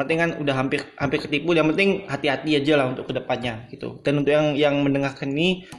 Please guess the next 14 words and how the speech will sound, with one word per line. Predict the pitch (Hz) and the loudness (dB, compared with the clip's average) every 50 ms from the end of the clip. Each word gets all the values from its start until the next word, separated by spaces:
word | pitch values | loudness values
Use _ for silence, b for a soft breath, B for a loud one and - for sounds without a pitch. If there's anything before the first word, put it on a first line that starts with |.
| B | B
yang | - 139 135 | -4 -4 -2
lagi, | 139 131 139 - - | -2 -4 -6 -6 -4
yang | 143 139 139 139 135 | -2 -2 -2 -2 -2
punya | 139 143 139 139 135 | -2 -2 -2 0 -2
aplikasi | - 139 - 143 135 139 131 131 139 139 139 | -2 -2 -4 -2 -2 -2 -2 0 0 0 0
serupa | 139 - 131 131 135 135 - 151 156 147 | 0 0 -2 -2 -2 0 0 0 0 0
kayak | 143 135 127 127 131 131 - - b b b b b b b b b _ _ _ _ - | 0 0 0 2 0 0 -2 -6 b b b b b b b b b _ _ _ _ -6
E | 139 135 131 | -6 -6 -4
V | - - 139 | -4 -2 -2
apa | 131 123 127 - 139 | -2 -2 -4 -6 -8
segala | 123 - 131 127 127 123 123 | -8 -6 -6 -4 -4 -4 -6
macem, | 123 120 123 - 147 151 156 151 151 - - _ | -6 -8 -6 -6 -6 -6 -6 -6 -8 -12 -16 _
hati-hati | - - - 135 120 123 - - | -18 -12 -10 -8 -8 -8 -10 -10
aja. | 127 120 113 113 117 117 120 - | -12 -10 -10 -12 -14 -16 -18 -20